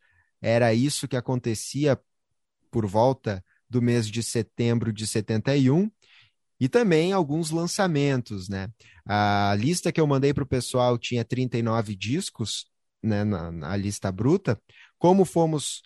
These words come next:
só nós três que fizemos a lista dessa vez, a, o quarto integrante, o parceiro Bruno Matos, não conseguiu, ah, dar conta aqui dessa vez, mas já tá feito convite pra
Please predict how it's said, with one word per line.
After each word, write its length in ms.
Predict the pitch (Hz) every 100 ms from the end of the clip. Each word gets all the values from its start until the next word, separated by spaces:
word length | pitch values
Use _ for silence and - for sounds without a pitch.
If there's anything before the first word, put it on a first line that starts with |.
| _ _
só 260 | - 156 151
nós 200 | 139 -
três 240 | 143 147
que 100 | -
fizemos 520 | - 120 127 127 117
a 40 | 110
lista 380 | 113 127 123
dessa 320 | 110 113 - 101
vez, 460 | 113 147 156 - _ _ - _ _
a, 540 | 113 101 101 98 95 90
o 80 | 98
quarto 380 | - 135 127 127
integrante, 640 | 113 101 113 131 117 113
o 80 | 101 _
parceiro 380 | 101 101 113 110
Bruno 280 | 107 117 113
Matos, 340 | 110 113 -
não 140 | 123 117
conseguiu, 640 | 123 113 107 117 127 107 _ _ _ _ _ _
ah, 200 | 110 104
dar 220 | 101 113
conta 360 | - 127 127 120
aqui 180 | 104 123
dessa 320 | 117 110 110
vez, 260 | 98 117 117
mas 280 | 104 98 -
já 220 | 98 110
tá 160 | - 107
feito 340 | - 110 107
convite 440 | - 110 110 113 -
pra 340 | 110 107